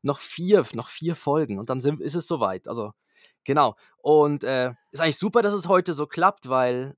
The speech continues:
eigentlich ist es nicht selbstverständlich, weil ich lag jetzt die letzten Tage noch flach mit einer Magen-Darm-Grippe. Also wir haben grad zu Hause ein bisschen Quarantäne und, äh, Lazarettzone. Also wir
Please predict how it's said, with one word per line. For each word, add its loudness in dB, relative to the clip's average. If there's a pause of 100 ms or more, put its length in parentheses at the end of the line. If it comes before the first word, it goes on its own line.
eigentlich -4
ist -10
es -12
nicht -4
selbstverständlich, -2
weil -2
ich -8
lag 4
jetzt -6
die -4
letzten -4
Tage -2
noch -2
flach 0
mit -4
einer 0
Magen-Darm-Grippe. 2 (300)
Also -2
wir 4
haben 4
grad 0
zu -2
Hause 2
ein -6
bisschen -6
Quarantäne 0 (520)
und, 2
äh, 4
Lazarettzone. 0
Also -2
wir -2